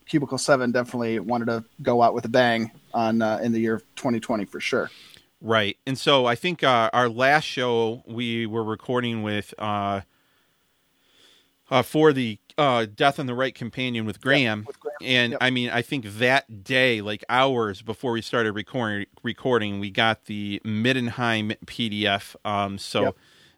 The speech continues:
Speaker 2: that one was awesome. Um, I've, uh, I've actually, uh, read a big chunk of it. I'm not completely through it, but I've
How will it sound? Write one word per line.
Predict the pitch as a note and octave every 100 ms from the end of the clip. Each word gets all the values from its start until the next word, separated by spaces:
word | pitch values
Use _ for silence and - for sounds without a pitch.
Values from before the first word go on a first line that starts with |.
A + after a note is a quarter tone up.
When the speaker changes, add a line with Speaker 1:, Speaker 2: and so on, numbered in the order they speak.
| -
Speaker 2:
that | C3+ E3
one | D3
was | C#3 B2
awesome. | B2 A#2 - B2 A#2 A#2+ -
Um, | A2 G#2+ G#2
I've, | A2+ A2+ A2+ G2
uh, | G#2+ G2+ G2+ - _ -
I've | C#3+
actually, | E3+ E3 D3 B2
uh, |
read | A#2+ B2+ C#3+
a | B2
big | G#2 C#3 C#3
chunk | - C#3+ C3+
of | C#3 C#3+
it. | C3
I'm | A#2+
not | A#2
completely | - A2 - D#3 D#3 C3+
through | A#2 C3 A#2+
it, | A2+
but | A2 A2
I've | G#2+ G2+